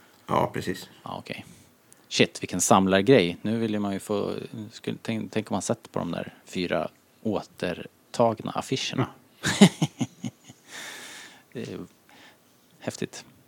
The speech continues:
Speaker 2: Ehm, ah, ja, nåja. Eh, det är om det. Annars är väl det senaste nytt om solofilmen att, eh,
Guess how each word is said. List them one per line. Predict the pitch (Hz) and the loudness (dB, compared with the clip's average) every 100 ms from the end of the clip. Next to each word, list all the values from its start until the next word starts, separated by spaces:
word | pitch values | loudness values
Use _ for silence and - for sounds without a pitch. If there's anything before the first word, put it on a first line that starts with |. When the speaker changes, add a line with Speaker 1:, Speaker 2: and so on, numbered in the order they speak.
| _ - - - - - - | _ -14 -14 -10 -6 -6 2
Speaker 2:
Ehm, | 113 107 101 98 95 92 92 90 90 - - _ _ _ _ _ _ - - - _ - - _ _ | 6 8 6 4 2 2 0 -2 -4 -10 -20 _ _ _ _ _ _ -18 -18 -18 _ -20 -20 _ _
ah, | 120 131 | 12 12
ja, | 107 - - - | 12 8 -10 2
nåja. | 151 139 117 123 - - - - | 10 12 12 8 -4 -20 -14 -12
Eh, | - 110 110 110 107 - - - | 0 2 4 4 2 0 -6 -4
det | 110 | 0
är | |
om | 107 | 4
det. | 101 104 - - - - - - _ _ - - - - | 6 6 2 -20 -20 -20 -20 -20 _ _ -20 -20 -20 -10
Annars | 110 104 110 | -4 -2 2
är | 127 | 6
väl | |
det | 131 | 6
senaste | - 143 123 139 - 113 | 8 8 8 6 4 4
nytt | 98 - _ - - | 4 0 _ -16 -2
om | 104 98 98 | 0 0 0
solofilmen | - 101 95 110 98 98 | 2 4 4 4 4 4
att, | 98 - _ - | 2 0 _ 0
eh, | 98 92 90 | 4 4 4